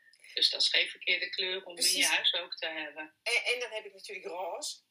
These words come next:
Speaker 2: Hè, dan aan de ene kant het vrouwelijke, dat lieflijke. En wat zo mooi is in, dat, in mijn praktijkruimte waar ik ook coach, ehm, waar ik mijn, mijn online gesprekken heb, waar ik mijn innerlijke bloedtest doe,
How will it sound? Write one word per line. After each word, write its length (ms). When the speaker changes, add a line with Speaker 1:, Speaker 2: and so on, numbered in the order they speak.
Speaker 2:
Hè, 100
dan 140
aan 120
de 60
ene 240
kant 160
het 140
vrouwelijke, 600
dat 200
lieflijke. 600
En 160
wat 180
zo 140
mooi 400
is 260
in, 200
dat, 240
in 200
mijn 180
praktijkruimte 840
waar 180
ik 180
ook 120
coach, 420
ehm, 460
waar 140
ik 100
mijn, 280
mijn 240
online 320
gesprekken 600
heb, 280
waar 180
ik 60
mijn 140
innerlijke 320
bloedtest 440
doe, 240